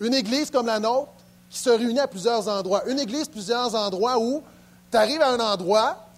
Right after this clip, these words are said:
t'as la louange live comme ce matin en direct, il y a un pasteur qui est là, il y a une équipe qui est là, pareil, des services pour les enfants. C'est juste que souvent dans l'implantation d'église, ce qui est difficile, c'est de trouver un, un prédicateur qui va nourrir le peuple semaine après semaine. Et dans ces sites, on diffuse la réunion du portail,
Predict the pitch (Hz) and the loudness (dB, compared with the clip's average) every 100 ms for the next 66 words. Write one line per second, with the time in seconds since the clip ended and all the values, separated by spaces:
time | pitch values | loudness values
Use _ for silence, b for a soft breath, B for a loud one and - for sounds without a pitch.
0 | - - - 240 240 254 247 262 254 190 | -20 -20 -2 2 4 4 4 2 2 2
1 | 240 262 262 262 - 233 208 262 233 160 | 2 2 0 -4 -2 -2 0 0 -2 -6
2 | 208 190 226 226 185 180 254 247 277 262 | -6 -2 -2 -2 -4 2 2 2 0 0
3 | 233 254 208 240 330 - 240 240 247 233 | -2 -4 -2 -2 -6 -4 -2 0 2 0
4 | 240 202 214 277 - 226 208 196 175 202 | 0 -2 -4 -4 -8 -8 -6 -6 -6 -6
5 | 208 - B B B B B - 214 349 | -8 -10 B B B B B -6 -2 -2
6 | 320 240 226 311 285 208 202 196 214 190 | -2 -6 -2 0 0 0 -2 -2 -4 -8
7 | 175 262 - 214 156 - 294 285 190 - | -6 -8 -8 -12 -12 -12 -12 -12 -16 -10
8 | 190 220 - 170 170 - 190 - 180 196 | -8 -8 -10 -10 -10 -10 -12 -4 -4 0
9 | 214 202 180 190 196 214 180 214 - - | -2 -2 -6 -4 0 -2 -2 -6 -8 -12
10 | 202 226 - 175 180 196 262 - B B | -8 -6 -4 -6 -6 -8 -8 -14 B B
11 | B - 214 294 330 339 277 - 294 - | B -4 2 4 4 0 -4 -2 -4 -4
12 | - - 190 190 190 - 311 247 220 214 | -18 -8 -4 -2 -4 -4 -2 0 0 0
13 | 226 247 - 202 254 269 | -2 -2 0 0 2 -2